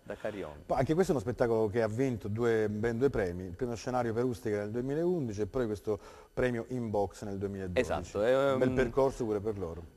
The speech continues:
Speaker 1: Loro hanno partecipato al premio scenario e vincono il premio scenario con i venti minuti, col progetto,
Speaker 2: Sì.
Speaker 1: e poi, eh, lo spettacolo intero non ha deluso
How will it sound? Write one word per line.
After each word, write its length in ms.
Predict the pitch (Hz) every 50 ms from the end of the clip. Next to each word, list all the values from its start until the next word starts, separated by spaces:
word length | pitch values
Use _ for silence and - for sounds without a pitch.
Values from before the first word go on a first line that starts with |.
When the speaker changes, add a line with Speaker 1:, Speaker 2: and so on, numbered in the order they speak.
| - -
Speaker 1:
Loro 340 | 160 175 185 175 165 151
hanno 180 | 143 139 147 147
partecipato 480 | 139 139 - 165 147 131 131 147 - 147
al 60 | 135
premio 200 | - 160 156 160
scenario 840 | 151 - - 170 170 180 190 196 190 180 151 135 120 - - - -
e 140 | - 117 117
vincono 420 | 117 113 135 135 131 - - 110
il 60 | 107
premio 240 | - - 107 107 107
scenario 640 | 101 - 131 131 147 160 165 131 101 95 95 92 - -
con 200 | - 107 107 104
i 80 | 101
venti 260 | 98 104 101 95 - 101
minuti, 300 | 101 104 104 92 80 87
col 160 | 87 90 85
progetto, 760 | - - 104 92 87 90 87 82 78 - - - 151 156 - - - - - - - -
Speaker 2:
Sì. 60 | - -
Speaker 1:
e 140 | - 147 254
poi, 680 | - - - - 120 120 127 131 143 156 151 - -
eh, 680 | - 117 113 110 104 101 101 101 98 98 95 95 104 104
lo 100 | 101 113
spettacolo 400 | 113 - 120 117 - 135 127 135
intero 480 | 151 160 143 - 117 110 110 110 107 - -
non 200 | 107 107 110 113
ha 80 | 107
deluso 800 | 101 104 110 123 117 113 104 95 95 95 - - - 110 104 104